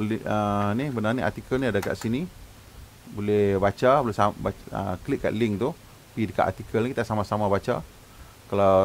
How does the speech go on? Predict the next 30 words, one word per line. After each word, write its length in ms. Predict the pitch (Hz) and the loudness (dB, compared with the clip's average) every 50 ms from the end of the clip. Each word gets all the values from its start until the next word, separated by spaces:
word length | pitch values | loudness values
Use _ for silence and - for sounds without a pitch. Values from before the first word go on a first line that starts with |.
| 95 95 95 95 98 95 80 | 6 6 4 4 2 0 -2
nak 240 | - 95 80 85 | -2 -2 -2 0
buat 80 | 92 82 | 2 2
besok 320 | 82 101 98 - - - | 0 0 -2 -2 -2 -2
pun 160 | - - 101 101 | -2 -2 -2 -2
tak 160 | - 95 92 | -2 -2 0
apa, 160 | - 131 127 | 0 0 0
but 100 | 110 107 | 0 0
at 80 | 101 101 | -2 -2
least 160 | 104 98 107 | -2 -2 -2
adalah 280 | 92 92 98 98 104 107 | 0 0 0 0 0 0
link 320 | 101 101 107 107 107 107 | -2 -2 -4 -2 -2 -2
dia 80 | 107 98 | -2 -2
kat 80 | - | -4
sini. 200 | - - - 123 120 - - - - - - - - - - - - - - - - | -6 -6 -6 -8 -10 -10 -14 -20 -20 -20 -20 -20 -20 -20 -20 -20 -20 -20 -20 -20 -10
So, 160 | - - 156 | -2 4 6
ini 160 | 143 151 185 208 | 6 6 6 6
memang 400 | 196 185 175 175 180 180 170 147 | 6 8 8 10 8 8 8 6
a 200 | - 90 127 135 | 6 6 6 8
very, 880 | 120 131 139 143 151 170 175 175 175 175 170 170 170 170 170 165 160 - - - | 8 8 8 8 8 6 6 6 8 8 8 8 8 6 6 4 2 0 -2 -2
ah, 400 | - 107 120 123 123 123 120 117 110 104 104 - - - - | 2 6 8 8 10 10 8 8 6 2 -6 -14 -16 -16 -14
slightly 600 | - - 151 143 - 170 170 165 165 160 156 - - - - - - | -6 0 0 2 4 4 4 6 6 4 4 2 -2 -6 -16 -16 -12
co-, 160 | - - - - - - - - - - - - | -12 -12 -12 -12 -16 -18 -18 -20 -20 -12 -4 -2
comprehensive 600 | 147 135 - 165 151 170 170 - - 165 135 117 | 0 4 6 8 8 8 8 6 4 2 2 4
study 320 | - 156 143 139 139 139 | 6 4 4 6 6 6
lah. 120 | 135 123 101 - - - - - - - - - - - | 6 6 6 4 -6 -20 -20 -20 -20 -20 -20 -14 -4 2
Mana 240 | 113 123 131 143 | 4 6 6 8
dia 160 | 143 135 135 123 | 8 8 6 6
tengok 480 | - 135 131 139 151 156 135 - - | 6 6 6 8 8 6 6 6 6
campur 480 | - 123 123 131 123 - 156 131 - - | 6 6 6 6 6 4 4 4 4 2
semua 560 | - - 135 131 143 156 151 139 110 92 82 | 0 0 0 2 4 6 6 8 6 6 4